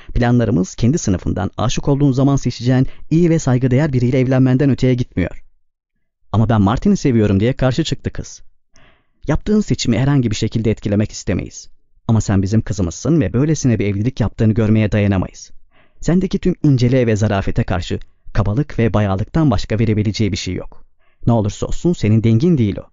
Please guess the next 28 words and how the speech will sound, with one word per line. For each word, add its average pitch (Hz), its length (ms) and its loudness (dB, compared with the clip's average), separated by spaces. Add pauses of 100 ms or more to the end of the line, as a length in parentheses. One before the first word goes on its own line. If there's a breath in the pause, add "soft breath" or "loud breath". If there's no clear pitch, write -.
(440)
Zenginlik 175 460 2
gibi 123 180 2
budalaca 120 360 2
fikirlerimiz 104 640 0
yok. - 200 -10 (320 soft breath)
Ama 214 160 2
rahat 123 200 0
etmek 127 280 -2
başka 151 300 -2
bir 135 40 -2
konu. - 180 -6 (580)
Kızımız 107 320 0
da 107 80 0
kendisine 101 420 0
en 139 160 0
azından 117 400 0
bunu 139 120 2
sağlayabilecek 127 680 0
biriyle 156 280 2
evlenmeli. 98 440 -4 (400)
Beş 139 140 2
kuruş 120 280 0
olmayan 113 360 4
bir 107 60 0
serüvenci, 101 540 -2 (280 soft breath)
denizci, 135 540 2
kovboy, 113 400 0
kaçakçı 110 480 -4